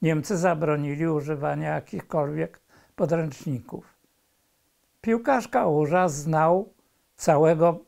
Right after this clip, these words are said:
pana Tadeusza na pamięć i mógł spokojnie w dowolnym miejscu, można było otworzyć pana Tadeusza na dowolnej stronie i on podejmował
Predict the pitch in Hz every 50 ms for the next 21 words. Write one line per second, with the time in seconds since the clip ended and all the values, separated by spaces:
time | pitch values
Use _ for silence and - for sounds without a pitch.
0 | _ _ _ _ _ _ 151 139 139 143 143 135 - 160 139 127 135 139 131 123
1 | 120 - - 143 120 120 117 117 - - - 113 104 107 117 - 196 196 - _
2 | _ _ _ _ _ _ _ _ _ _ _ _ _ _ _ _ _ _ _ _
3 | _ _ _ _ _ _ _ _ _ _ _ _ 311 269 220 247 277 254 262 262
4 | - - - - 190 160 - 196 190 202 208 202 202 190 185 165 139 135 156 151
5 | 143 127 156 170 180 185 185 185 185 175 170 165 160 _ _ _ _ _ _ -
6 | 143 165 160 165 - - - - 240 208 214 - _ _ _ _ _ _ _ _
7 | _ _ _ _ _ _ _ _ _ _ _ _ _ _ _ _ _ _ _ -
8 | 156 180 175 165 196 180 156 156 175 165 180 233 254 156 147 - - 190 202 170
9 | 156 170 151 131 - - _ _ _ _ _ 196 180 160 160 160 - 170 151 135
10 | 160 180 190 - - 196 160 156 156 156 143 156 143 151 170 185 190 185 175 165
11 | 151 131 - - - 156 165 170 180 202 220 233 - _ _ _ _ _ - 208
12 | 220 220 226 247 269 - - 196 208 175 170 175 170 160 156 160 160 175 160 160
13 | 160 160 160